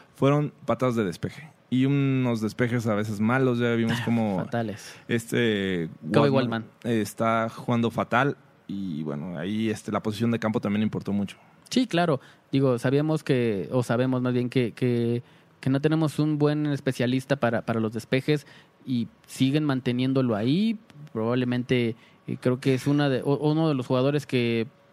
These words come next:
Speaker 2: si lo ca-, si lo cortan en este momento creo que no afectaría en lo más mínimo, ¿no?
Speaker 1: Sí, fue,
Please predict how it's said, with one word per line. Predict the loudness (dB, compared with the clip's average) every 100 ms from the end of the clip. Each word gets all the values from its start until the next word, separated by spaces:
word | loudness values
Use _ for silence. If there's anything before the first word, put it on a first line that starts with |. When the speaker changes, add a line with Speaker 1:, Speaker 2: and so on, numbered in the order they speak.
| _
Speaker 2:
si | -2 0
lo | 2
ca-, | 2 0 0
si | 2
lo | 2
cortan | 4 2 0
en |
este | 0 0
momento | 0 -2
creo | -2
que | -2
no | 0 0
afectaría | -2 -2 0 0
en | 0 0
lo |
más | 0 0
mínimo, | 0 0 0
¿no? | 2
Speaker 1:
Sí, | 4 2 2
fue, | 0